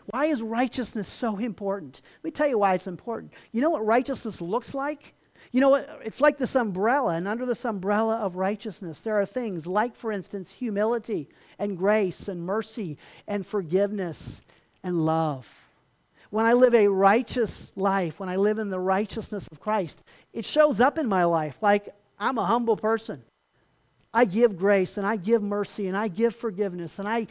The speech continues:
know how to love like Jesus loved. That's the real reality. We can concern ourselves with right versus wrong, or we can live to that higher standard,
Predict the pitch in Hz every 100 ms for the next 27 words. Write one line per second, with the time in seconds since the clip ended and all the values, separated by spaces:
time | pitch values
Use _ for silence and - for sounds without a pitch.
0 | - - 196 262 269 240 226 208 202 233
1 | 247 208 214 196 143 208 269 262 - 175
2 | 143 127 _ _ _ _ _ _ _ _
3 | _ _ _ _ _ _ _ 180 190 -
4 | - _ _ - 175 160 156 147 147 _
5 | _ _ _ _ _ _ _ _ - 156
6 | 156 143 147 139 - 147 131 _ _ _
7 | _ _ _ _ _ _ _ _ _ _
8 | _ _ _ _ _ _ _ 196 196 196
9 | 202 180 - 269 269 254 214 254 233 233
10 | 196 208 - 180 208 226 202 202 - 196
11 | - 202 202 208 214 185 214 220 202 208
12 | 214 196 175 170 - 220 220 202 190 -
13 | 208 196 185 170